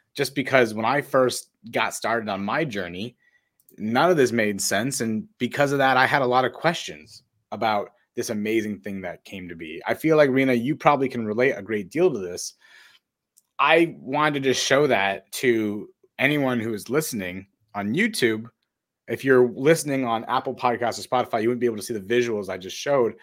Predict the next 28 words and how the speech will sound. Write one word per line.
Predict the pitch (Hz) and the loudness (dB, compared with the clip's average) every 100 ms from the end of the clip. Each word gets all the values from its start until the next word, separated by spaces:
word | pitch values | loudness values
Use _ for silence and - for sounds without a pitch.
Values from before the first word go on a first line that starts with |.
| - _ - | -20 _ -10
but | 123 | 0
there | 131 | 2
are | |
these | 127 117 | 2 0
great | 135 135 117 | 2 2 4
visuals | 123 120 117 101 | 2 2 -2 -4
that | 98 | -6
WikiHow | 113 - 104 117 127 123 | -6 -6 -6 -4 -2 -2
had | 135 185 143 127 - _ _ _ _ - | 0 2 2 2 -4 _ _ _ _ -12
to | - 139 135 135 135 | -6 -2 0 -2 -6
kind | - 156 175 | -2 -2 0
of | 143 | 0
give | 151 147 | 0 0
people | 147 135 | -2 -4
a | |
step-by-step | - 151 143 127 - 127 107 | -2 -2 0 -2 -2 -4 -2
process | - 117 - - | 0 0 0 -10
for | 110 | -8
getting | 107 104 | -6 -6
started. | - 107 92 92 | -4 -4 -4 -6
And | 110 | -4
I | 117 | -4
don't | 117 131 127 | -2 -4 -4
see | 127 | -8
Jewish | 110 117 110 | -4 -4 -4
organizations | 101 104 95 87 87 87 82 | -6 -8 -8 -8 -10 -14 -18
doing | 82 - | -20 -20
that. | - | -20